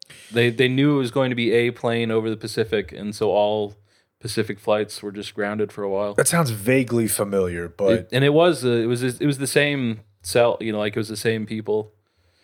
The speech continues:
Speaker 1: Not the same, but it was, I think it was one of the, um, ninety-three World Trade Center guys.
Speaker 2: Okay.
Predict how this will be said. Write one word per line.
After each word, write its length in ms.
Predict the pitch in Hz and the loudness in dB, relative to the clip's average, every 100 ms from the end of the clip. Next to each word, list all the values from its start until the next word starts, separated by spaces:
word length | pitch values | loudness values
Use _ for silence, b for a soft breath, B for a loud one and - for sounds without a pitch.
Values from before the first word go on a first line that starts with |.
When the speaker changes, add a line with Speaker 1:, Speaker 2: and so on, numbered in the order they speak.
| _ - | _ 0
Speaker 1:
Not 160 | 196 196 | 2 4
the 100 | 135 | 2
same, 480 | 131 120 104 101 - - | 2 2 0 -6 -8 0
but 100 | 113 | 2
it 60 | |
was, 420 | 110 107 - - - _ _ - - | 2 -2 -6 -10 -16 _ _ -16 -8
I 100 | 113 | -8
think 220 | - 165 | -2 0
it 20 | 175 | 4
was 200 | 151 131 | 2 2
one 160 | 139 135 | 2 2
of 80 | |
the, 500 | 123 120 113 113 107 104 - | 4 6 4 2 -2 -6 -6
um, 520 | 110 107 104 104 107 104 | -2 0 -2 -6 -10 -8
ninety-three 640 | 113 117 117 110 127 123 120 | -2 0 0 -2 -2 -2 0
World 300 | 120 117 113 | 2 2 2
Trade 240 | 120 117 | -2 0
Center 280 | - 120 120 | -2 -2 -2
guys. 560 | 117 120 117 117 - - | 0 0 0 -4 -8 -4
Speaker 2:
Okay. 340 | 110 104 101 | 0 2 0